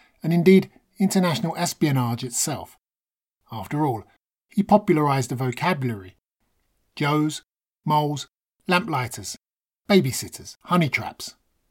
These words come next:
Moscow Center, the circus. Le Carré's Asia-set magnum opus is his nineteen seventy-seven novel, The Honourable Schoolboy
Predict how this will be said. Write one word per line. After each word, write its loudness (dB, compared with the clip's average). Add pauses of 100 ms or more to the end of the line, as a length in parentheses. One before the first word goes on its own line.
(320)
Moscow -8
Center, -2 (500)
the -10
circus. -8 (1300)
Le -2
Carré's 4 (100)
Asia-set -2
magnum -2
opus -4
is -10
his -4
nineteen 4
seventy-seven -2
novel, -6 (340)
The -2
Honourable 0
Schoolboy -10